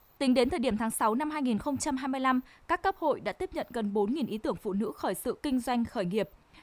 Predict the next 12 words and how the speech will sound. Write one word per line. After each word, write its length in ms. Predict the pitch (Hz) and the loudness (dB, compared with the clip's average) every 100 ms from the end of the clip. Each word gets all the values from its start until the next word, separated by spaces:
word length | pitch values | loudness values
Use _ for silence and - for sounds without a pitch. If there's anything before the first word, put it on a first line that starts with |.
| - | -4
Trong 160 | 349 320 | -2 0
thời 120 | 269 | 0
gian 200 | 269 269 | 2 0
triển 180 | 277 180 | -2 -4
khai 160 | 247 | -4
thực 180 | 240 226 | -4 -4
hiện 200 | 226 - | -4 -2
đề 80 | 202 | -2
án 180 | 190 202 | -2 -4
chín 300 | - 214 214 | -4 -2 0
ba 140 | 254 | -2
chín, 300 | - 233 208 | -4 -2 -2